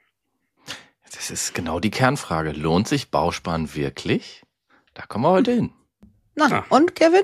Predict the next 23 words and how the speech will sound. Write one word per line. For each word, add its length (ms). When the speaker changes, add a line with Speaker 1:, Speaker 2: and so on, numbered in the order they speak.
Speaker 2:
was 180
sagst 220
du 60
denn 180
so, 160
du 140
angestaubtes 920
Rehlein? 500
Speaker 1:
Angestaubtes 800
Rehlein? 580
Ja, 360
nö, 140
ich 300
find 180
Bausparen 400
toll. 380
Ich 140
hab 120
auch 100
noch 140
so 120
ein, 260
so 80